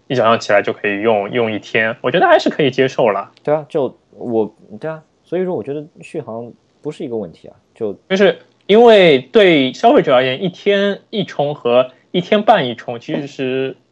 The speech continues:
Speaker 1: 概念是一样的，你还是要一天一充。
Speaker 2: 对啊。对，对，对，是这样。
Speaker 1: 因为你用到两天一充，可能时间用久了，因为电池会有消耗，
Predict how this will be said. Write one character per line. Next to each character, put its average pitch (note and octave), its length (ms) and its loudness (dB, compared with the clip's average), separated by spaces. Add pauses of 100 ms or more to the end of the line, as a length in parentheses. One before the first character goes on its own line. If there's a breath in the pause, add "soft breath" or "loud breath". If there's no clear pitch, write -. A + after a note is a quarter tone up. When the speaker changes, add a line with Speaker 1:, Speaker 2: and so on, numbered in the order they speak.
(160)
Speaker 1:
概 - 140 -2
念 B2+ 120 -4
是 A2+ 220 -8
一 G#2 60 -12
样 A2 220 -4
的， G2 120 -12
你 G2+ 80 -16
还 G2+ 160 4
是 F2 120 -2
要 - 60 -4
一 A2 80 -10
天 G#2 220 -10
一 G2+ 40 -20
充。 - 220 -20 (140)
Speaker 2:
对 F2+ 160 -8
啊。 - 40 -18
对， D#2+ 140 -12
对， - 80 -18
对， - 220 -20
是 - 160 -16
这 F2+ 80 -10
样。 A2 80 -6
Speaker 1:
因 F#3 60 2
为 G3 100 4
你 B2 400 -4 (280)
用 F#3 220 0
到 C#3+ 200 6
两 G#2+ 240 0
天 E3+ 260 -2
一 C#3 80 -4
充， B2+ 260 -6
可 B2 140 -8
能 A2 180 -2
时 - 160 -8
间 C3+ 160 0
用 C3+ 160 -2
久 G#2 200 0
了， A2 60 -2
因 C3 60 -2
为 C3+ 80 2
电 C3+ 200 0
池 C3+ 100 -8
会 - 140 0
有 G#2 100 -2
消 C3 240 0
耗， B2 320 4